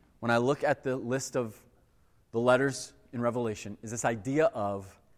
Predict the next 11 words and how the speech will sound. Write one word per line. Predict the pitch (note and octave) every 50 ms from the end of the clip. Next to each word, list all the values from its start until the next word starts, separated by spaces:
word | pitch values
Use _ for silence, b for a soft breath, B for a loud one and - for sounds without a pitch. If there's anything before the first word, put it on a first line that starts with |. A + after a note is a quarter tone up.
| _ _ _ _ _ _ _ _ -
"I | G#2+ A2 B2 C3+ C#3 C#3
know | C#3 B2+ A2+ G#2+ G#2+ A2+ A#2 C3+ D3+ D#3 D3 B2+
you." | G2+ F2+ F2 D#2+ D2 C#2 - _ _ _ _ _ _ _ _ _ _ _ _ _ _ _ _ _ _ _ _ _ _ _ _ _ _ _ _ _ _ _ _ _ _ _ _ _ _ _ _ _ _ _ _ _ _ _ _ _ _ _ _ _ _ _ _ _ _ _ _
Jesus | - A#2+ C#3 D#3+ F3 F3 G3 F#3 F#3
says | - F3+ - - - D#3+ C3+ A#2 B2 - - - -
over | - D#3 E3 F3+ F#3 G3 F3+ G3 G3 G3
and | - C#3 C3 C3+ - -
over | - D3 D#3 D#3+ D#3+ D3+ E3+ E3+
and | C3 C#3 C3 B2+ -
over | C3 C3 C#3 B2+ B2+
again, | A2+ G#2 F#2 G2 F2+ D#2 D2